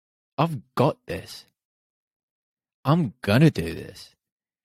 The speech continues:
I'm gonna make it happen. I am willing to do this.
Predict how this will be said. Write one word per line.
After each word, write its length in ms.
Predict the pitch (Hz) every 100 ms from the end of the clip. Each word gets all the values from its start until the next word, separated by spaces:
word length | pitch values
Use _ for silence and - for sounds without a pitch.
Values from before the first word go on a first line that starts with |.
| _ _
I'm 240 | 127 185 185
gonna 220 | 135 101
make 300 | 95 95 -
it 100 | -
happen. 600 | 107 131 - 85 - - _ _ _ _ _ _ _ _ _ _ -
I 140 | 147
am 140 | 175 110
willing 640 | 104 113 170 123 85 82 _ _ _ _ _ _ _ _ _
to 100 | -
do 300 | - 127 170
this. 460 | 110 - - -